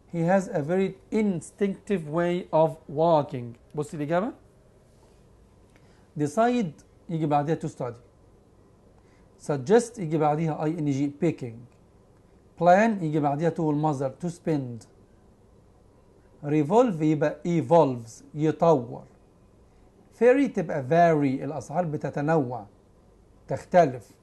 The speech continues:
Instinctive تبقى distinctive،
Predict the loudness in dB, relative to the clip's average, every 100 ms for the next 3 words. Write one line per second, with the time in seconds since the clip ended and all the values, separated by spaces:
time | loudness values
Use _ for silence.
0 | _ _ _ _ -4 -2 -2 -2 -2 -4
1 | -10 -6 -6 -6 -16 _ 0 2 2 0
2 | -2 -2 -2 -4 0 0 -2 0 0